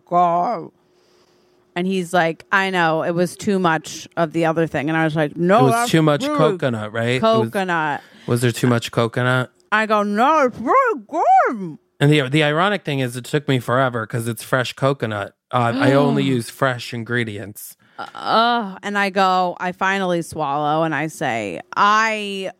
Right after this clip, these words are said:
Speaker 1: love that." I myself, when I used to bake, and that's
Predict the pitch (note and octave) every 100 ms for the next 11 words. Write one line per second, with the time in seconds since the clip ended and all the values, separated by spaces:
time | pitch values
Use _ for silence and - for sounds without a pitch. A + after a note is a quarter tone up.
0 | _ - F3+ F#3+ A3 F3+ D#3+ D3 F3+ G3
1 | G#3 F#3 - F#3 F3+ F#3 E3+ F3+ F#3 -
2 | F3+ D#3+ _ _ _ _ _ _ _ _
3 | - F3+ E3 D#3+ E3 E3+ E3 -